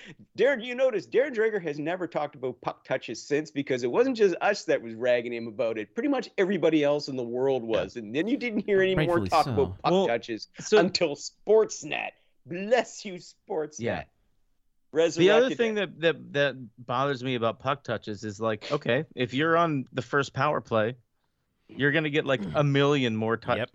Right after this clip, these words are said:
Speaker 3: puck touches than anybody else. Like, what, what does that metric actually mean?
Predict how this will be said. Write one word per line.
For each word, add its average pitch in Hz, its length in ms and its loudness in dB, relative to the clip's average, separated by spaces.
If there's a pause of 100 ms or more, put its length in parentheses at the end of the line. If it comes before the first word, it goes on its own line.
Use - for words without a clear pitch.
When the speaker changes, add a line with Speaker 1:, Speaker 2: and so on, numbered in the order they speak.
Speaker 3:
puck 135 200 -2
touches 92 420 -4
than 98 180 -2
anybody 101 440 2
else. 101 320 4
Like, 98 180 -4
what, 131 180 2
what 135 140 4
does 147 120 2
that 139 140 6
metric 139 380 0
actually 120 460 0
mean? 110 360 0